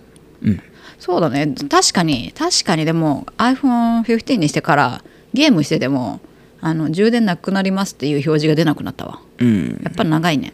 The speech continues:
Speaker 2: オーエスがだから、はい、でかいの入っても大丈夫ってやつじゃない？
Speaker 1: あー、多分そういうのじゃない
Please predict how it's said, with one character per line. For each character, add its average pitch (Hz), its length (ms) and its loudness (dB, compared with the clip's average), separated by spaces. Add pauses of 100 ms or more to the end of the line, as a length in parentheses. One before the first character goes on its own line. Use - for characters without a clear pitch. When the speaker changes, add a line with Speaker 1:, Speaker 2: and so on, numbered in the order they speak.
(120)
Speaker 2:
オ 226 140 6
ー 294 40 2
エ 311 60 2
ス 302 160 -4
が 285 100 0
だ 269 140 0
か 156 80 4
ら、 - 240 2 (720)
は 226 120 2
い、 202 140 0 (220)
で 160 260 -4
か 262 140 0
い 240 40 0
の 175 60 0
入 180 140 2
っ - 40 -4
て - 120 -6
も 160 100 0
大 151 200 -2
丈 147 120 -2
夫 - 80 -8
っ - 20 -8
て - 100 -12
や 113 60 -8
つ - 40 -18
じ 131 80 -10
ゃ - 20 -8
な 151 80 -6
い？ 190 80 -10 (200)
Speaker 1:
あ 120 160 4
ー、 117 40 2
多 156 140 2
分 - 260 -4
そ - 200 -2
う - 20 4
い 156 40 6
う 160 40 6
の 135 60 2
じ - 60 -4
ゃ - 40 -6
な - 180 -10
い - 60 -14